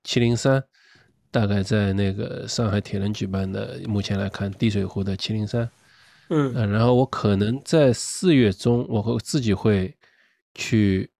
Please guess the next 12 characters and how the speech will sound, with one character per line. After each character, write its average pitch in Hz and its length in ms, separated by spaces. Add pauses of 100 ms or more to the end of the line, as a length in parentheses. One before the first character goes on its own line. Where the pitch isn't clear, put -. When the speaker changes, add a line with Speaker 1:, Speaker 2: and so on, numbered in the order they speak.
(160)
Speaker 1:
健 120 220
身 117 180
房， 101 500 (840)
再 107 360
跟 101 200
几 104 140
个 98 60
朋 - 160
友 104 120
约 104 240
一 101 80
下， 107 400